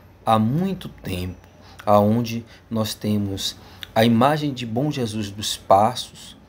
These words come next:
e Nossa Senhora das Dores.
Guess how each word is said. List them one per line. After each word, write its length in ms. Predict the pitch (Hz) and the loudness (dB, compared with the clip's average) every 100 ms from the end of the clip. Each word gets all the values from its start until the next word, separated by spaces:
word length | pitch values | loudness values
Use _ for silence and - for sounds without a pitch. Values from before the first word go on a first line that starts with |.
| - - - | -20 -20 -10
e 340 | 127 131 147 - | -2 0 -2 -2
Nossa 420 | 120 123 170 165 | 2 2 2 -2
Senhora 440 | 147 135 117 117 113 | -4 0 2 4 4
das 260 | 113 101 | 2 0
Dores. 680 | - 92 101 98 95 - - | -6 -6 -4 -4 -4 -4 -4